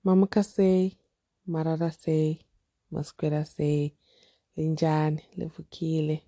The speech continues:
good morning, good afternoon, good evening. Hey,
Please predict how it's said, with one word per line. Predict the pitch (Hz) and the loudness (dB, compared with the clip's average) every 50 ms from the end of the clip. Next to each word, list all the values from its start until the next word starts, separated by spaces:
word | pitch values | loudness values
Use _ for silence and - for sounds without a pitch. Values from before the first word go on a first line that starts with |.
| - - | -20 -10
good | - - 170 - | -8 -8 -4 -2
morning, | 160 156 151 151 151 151 151 151 151 160 160 - | 0 0 0 0 0 0 0 -2 -2 -4 -6 -4
good | 175 165 | -4 -2
afternoon, | 165 160 160 - - - - 160 156 151 151 156 175 - | -2 -2 -4 -6 -10 -10 -6 -4 -2 -2 -4 -4 -6 -2
good | - 170 160 | 2 2 4
evening. | 156 156 156 156 160 160 156 151 160 165 - _ _ _ | 4 4 4 2 0 -2 -2 -2 -4 -4 -8 _ _ _
Hey, | - 175 190 202 196 185 175 175 170 180 180 | 4 6 6 6 6 4 2 2 0 -2 -6